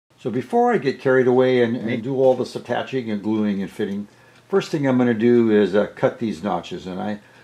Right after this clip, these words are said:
find my pencil marks on this side don't quite match the pencil marks on that side, so I gotta figure out when I turn my template over how to do that. And then I'm gonna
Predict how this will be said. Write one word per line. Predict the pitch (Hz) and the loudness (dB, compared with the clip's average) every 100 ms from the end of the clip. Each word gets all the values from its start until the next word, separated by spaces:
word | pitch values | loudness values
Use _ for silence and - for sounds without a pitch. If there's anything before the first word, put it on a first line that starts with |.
| _ | _
find | - 123 127 | -6 -2 -2
my | 117 | -2
pencil | 113 139 131 143 | -2 -2 -2 0
marks | 123 120 107 | 2 2 2
on | 123 | -2
this | 120 117 | -2 0
side | 127 110 101 | 0 0 2
don't | 127 147 | 0 0
quite | - 127 123 | 0 0 0
match | 113 117 - | -4 -6 -8
the | 135 | -12
pencil | - 113 104 117 | -8 -8 -6 -4
marks | 104 101 - | -2 -4 -6
on | 104 | -8
that | 98 | -8
side, | - 95 95 | -6 -6 -6
so | - 110 | -6 -6
I | 104 | -4
gotta | 104 98 - - _ _ - | -4 -6 -10 -20 _ _ -10
figure | 113 98 98 | -6 -2 -2
out | 95 - - | -4 -8 -16
when | 90 | -14
I | 85 | -14
turn | - 117 | -10 -8
my | 101 85 | -6 -8
template | - 113 107 90 | -10 -12 -10 -10
over | 90 90 90 | -10 -10 -12
how | 95 | -14
to | 90 | -14
do | 78 101 | -12 -12
that. | 85 85 90 _ _ _ - - _ | -10 -14 -16 _ _ _ -20 -20 _
And | 110 113 | -4 0
then | 135 | 2
I'm | 143 | 2
gonna | 139 123 | 2 0